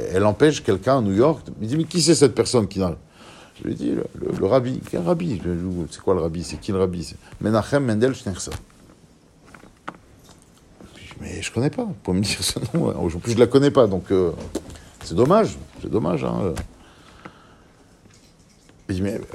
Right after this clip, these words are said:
euh, » et lui, il dit, « Mais le rabbi, vous avez pas entendu parler, seven seventy, et cetera. » Et bien sûr, comme un bon chassid, toujours dans son portefeuille, il a la photo du rabbi avec lui.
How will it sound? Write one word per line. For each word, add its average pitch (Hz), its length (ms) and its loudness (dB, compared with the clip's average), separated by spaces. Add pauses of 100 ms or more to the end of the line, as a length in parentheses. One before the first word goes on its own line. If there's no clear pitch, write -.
(120)
euh, » 85 180 -2
et - 80 -4
lui, 113 180 -4
il 131 140 -4
dit, « 117 100 -8
Mais 135 120 0
le 143 60 4
rabbi, 170 280 0
vous 104 140 -4
avez 95 80 2
pas 113 100 -2
entendu 107 360 -4
parler, 117 400 -2
seven 120 300 -2
seventy, 80 380 -10
et - 60 -8
cetera. » - 280 -2
Et 117 40 2
bien 107 180 -6
sûr, 107 240 -10
comme 92 160 -6
un 95 80 -4
bon 95 140 -4
chassid, 87 400 -10
toujours 92 300 -8
dans 92 80 -6
son 87 160 -8
portefeuille, 80 600 -8
il 95 60 -8
a 104 60 -4
la 101 100 -2
photo 98 260 -10
du 95 120 -6
rabbi 82 260 -4
avec 67 240 -12
lui. 58 80 -18